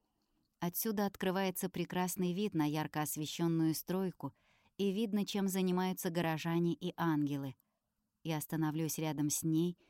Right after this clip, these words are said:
и подаю ей стакан. Лимонад с медом. Стар только кивает. Единственное доказательство того, что она хоть как-то меня заметила. Она совсем замкнулась в себе.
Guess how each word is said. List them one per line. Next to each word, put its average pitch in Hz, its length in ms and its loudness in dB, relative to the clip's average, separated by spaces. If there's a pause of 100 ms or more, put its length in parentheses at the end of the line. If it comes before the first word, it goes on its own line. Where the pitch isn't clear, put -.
(180)
и 180 80 -2
подаю 175 400 2
ей 175 220 0
стакан. 147 560 -2 (1040)
Лимонад 170 540 4
с - 120 0
медом. 143 420 2 (640)
Стар 170 380 -2
только 170 340 0
кивает. 170 580 -2 (640)
Единственное 175 800 2
доказательство 170 840 -2
того, 165 260 0
что 165 200 -2
она 165 200 4
хоть - 220 -8
как-то 175 340 -2
меня 160 300 4
заметила. 151 640 0 (640)
Она 180 240 0
совсем 185 480 0
замкнулась 180 680 0
в - 40 -4
себе. 165 420 -2